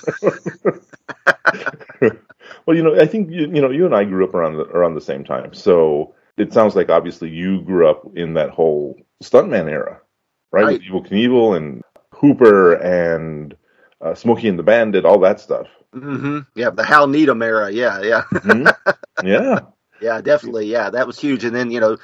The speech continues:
Speaker 2: The Fall Guy and, and, uh, even a little bit later and, and things like that. And, of course, Dukes of Hazzard on T V every week and all the stunts going on in that. So, yeah, it was, it was just a huge part of
Speaker 1: Yeah.
Speaker 2: being a kid in the seventies was, in the seventies and early eighties was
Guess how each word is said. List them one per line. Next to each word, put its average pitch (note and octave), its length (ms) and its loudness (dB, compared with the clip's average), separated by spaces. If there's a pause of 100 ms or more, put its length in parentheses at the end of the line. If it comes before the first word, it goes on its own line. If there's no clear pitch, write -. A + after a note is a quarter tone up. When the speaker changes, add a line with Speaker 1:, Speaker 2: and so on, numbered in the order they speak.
(240)
Speaker 2:
The - 80 2
Fall D3+ 320 6
Guy C#3 640 6
and, G#2 340 -8
and, G#2 360 -6 (420)
uh, G#2+ 280 -4
even A#2+ 140 -4
a - 20 -4
little A#2+ 160 -2
bit A2+ 160 0
later A#2+ 480 4
and, F#2+ 220 -6
and F#2+ 120 -12
things A2+ 220 -2
like G#2+ 160 2
that. G#2+ 220 4
And, F#2+ 80 -4
of G2 60 -10
course, A2 220 -4
Dukes - 240 -8
of G#2+ 80 -2
Hazzard A2 300 2
on G#2 140 -2
T A2 160 -6
V A2 180 0
every G#2 180 0
week G#2+ 340 -4
and F#2+ 280 -6
all G#2+ 120 0
the G#2+ 80 -6
stunts A2 360 -2
going A2 200 -2
on G#2+ 180 -2
in G2+ 120 -2
that. G2+ 380 0
So, G2 80 -4
yeah, G2 280 2
it G#2+ 120 2
was, G#2 180 -8
it A#2+ 120 -2
was C3+ 120 -4
just D#3+ 160 0
a E3+ 60 2
huge C3+ 400 0
part B2 260 6
of G#2 260 0 (440)
Speaker 1:
Yeah. - 80 -6
Speaker 2:
being B2+ 160 6
a A#2+ 60 2
kid C3 260 2
in A#2+ 40 -4
the A2+ 80 0
seventies G2+ 560 -2
was, F#2+ 440 -14
in G#2+ 160 -8
the G#2+ 80 -4
seventies B2 400 0
and A2+ 60 -2
early A2 260 2
eighties G2 360 -4
was F#2+ 440 -14